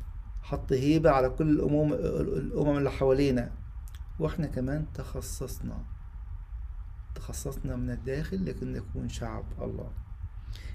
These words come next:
جينا في اليوم الرابع عشر عملنا الفصح. الفصح ده عملنا فين؟ في الأرض الجديدة. هما دخلوا زي ما قلنا من الشرق للغرب عشان يعبروا الأردن ويملكوا أرض الموعد.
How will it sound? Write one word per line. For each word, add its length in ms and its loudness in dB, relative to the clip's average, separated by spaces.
جينا 200 6
في 60 2
اليوم 260 4
الرابع 360 2
عشر 280 0
عملنا 340 -2
الفصح. 380 -6
الفصح 300 2
ده 80 2
عملنا 260 2
فين؟ 300 4
في 80 -6
الأرض 360 -2
الجديدة. 520 -6
هما 140 -2
دخلوا 260 0
زي 120 2
ما 120 0
قلنا 180 0
من 120 0
الشرق 440 2
للغرب 480 6
عشان 400 2
يعبروا 400 2
الأردن 520 2
ويملكوا 680 0
أرض 280 -4
الموعد. 520 -2